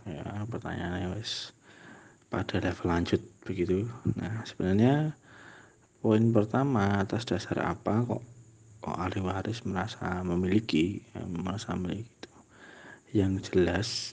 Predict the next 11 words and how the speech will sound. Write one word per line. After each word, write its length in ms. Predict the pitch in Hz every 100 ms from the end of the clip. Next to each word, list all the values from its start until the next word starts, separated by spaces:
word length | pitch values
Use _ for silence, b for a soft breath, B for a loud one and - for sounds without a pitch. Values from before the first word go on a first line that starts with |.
| -
itu, 800 | 101 98 - - 117 123 127 123 120 - - _ _ _ _ _ _ - - - 113
eh, 160 | 101 98
salah 240 | - -
satu 400 | 113 117 - 101 92
bukti 480 | 104 - - 92 95
ya, 80 | - -
salah 360 | - - - 92
satu 200 | - 117
bukti 480 | - 110 - 92 -
itu 240 | - -
memang 720 | 107 98 87 90 95 101 117